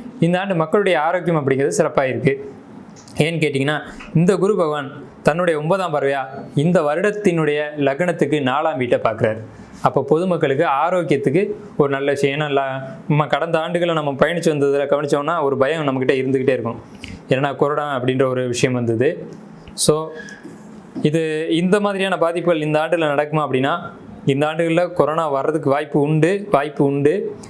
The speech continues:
ஆனால் பாதிப்புகள் அந்த அளவுக்கு இருக்காது. மக்கள் அச்சம் கொள்ள தேவையில்லை. ஆனால் இந்த ஆண்டு அதுக்காக நூறு சதவீதம் நல்ல விதமா தான் இருக்குமா அப்படின்னா கிடையாது. சில பாதிப்புகளும் உண்டு.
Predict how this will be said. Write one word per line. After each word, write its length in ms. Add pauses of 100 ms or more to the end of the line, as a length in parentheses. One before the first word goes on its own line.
ஆனால் 300
பாதிப்புகள் 720
அந்த 220
அளவுக்கு 280
இருக்காது. 540 (260)
மக்கள் 340
அச்சம் 340
கொள்ள 180
தேவையில்லை. 540 (260)
ஆனால் 320
இந்த 180
ஆண்டு 160
அதுக்காக 420 (300)
நூறு 240
சதவீதம் 480 (340)
நல்ல 220
விதமா 220
தான் 160
இருக்குமா 360
அப்படின்னா 240
கிடையாது. 480
சில 280
பாதிப்புகளும் 560
உண்டு. 360